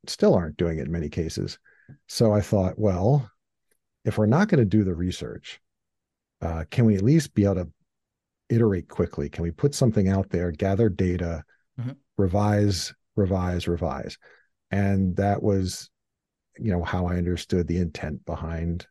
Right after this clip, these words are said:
Speaker 1: agility. So I was, I was very drawn to it. And again, it was more of a, a practical, uh, adaptation to what I saw as a dysfunctional approach to understanding users and customers.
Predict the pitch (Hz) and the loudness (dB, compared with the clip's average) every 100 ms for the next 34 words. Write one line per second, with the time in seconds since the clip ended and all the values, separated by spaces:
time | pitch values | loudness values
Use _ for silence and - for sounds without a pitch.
0 | - 101 - 214 120 57 - - 85 82 | -8 -2 2 4 4 2 -4 -2 -2 -2
1 | 90 87 - - 90 160 127 104 110 113 | -4 -6 -8 -4 2 4 4 4 4 4
2 | 107 85 95 104 92 92 117 117 85 - | 2 0 0 -2 -2 0 2 2 0 -6
3 | 101 - - 113 110 110 - 87 78 - | -10 -6 -2 0 0 -2 -2 -4 -6 -12
4 | _ _ _ _ _ - 53 - - - | _ _ _ _ _ -18 -16 -16 -16 -16
5 | - 107 113 110 - 110 110 - 90 80 | -6 0 2 2 2 2 2 2 -2 -2
6 | - 92 87 87 98 92 87 78 87 92 | -2 -2 -2 -2 0 0 0 -6 -6 -6
7 | - 113 110 - 92 85 82 - _ _ | 0 2 2 2 0 0 -4 -10 _ _
8 | _ _ 110 107 - 101 90 - - 95 | _ _ -8 -8 0 0 0 -4 -2 0
9 | 78 101 90 87 90 80 76 65 90 82 | 0 -2 -2 -2 -2 -2 -4 -4 -4 -2
10 | 82 78 101 139 - 90 - | -4 -4 -2 0 0 -4 -6